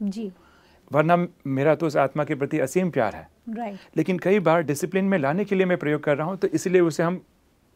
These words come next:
Speaker 2: ड्यूअल सिचुएशन को हम ऐसे नहीं कह सकते कि नहीं है।
Speaker 1: राइट।
Speaker 2: तो ये समझना हमें बहुत ज़रूरी है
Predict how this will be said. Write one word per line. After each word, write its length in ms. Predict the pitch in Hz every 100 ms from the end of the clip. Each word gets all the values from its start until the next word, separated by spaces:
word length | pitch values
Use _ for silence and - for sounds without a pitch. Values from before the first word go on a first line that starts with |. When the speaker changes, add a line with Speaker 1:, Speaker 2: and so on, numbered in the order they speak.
| -
Speaker 2:
ड्यूअल 260 | 127 160 180
सिचुएशन 460 | 175 160 160 170
को 100 | 156
हम 120 | 165 147
ऐसे 240 | 139 156
नहीं 120 | 151
कह 100 | 143
सकते 340 | 131 135 - 131
कि 120 | 123
नहीं 140 | 113
है। 100 | 85 - - -
Speaker 1:
राइट। 160 | 226 220
Speaker 2:
तो 60 | 160
ये 80 |
समझना 400 | 185 139 147 170
हमें 200 | 185 180
बहुत 200 | 127 143
ज़रूरी 280 | 135 131 135
है 160 | 170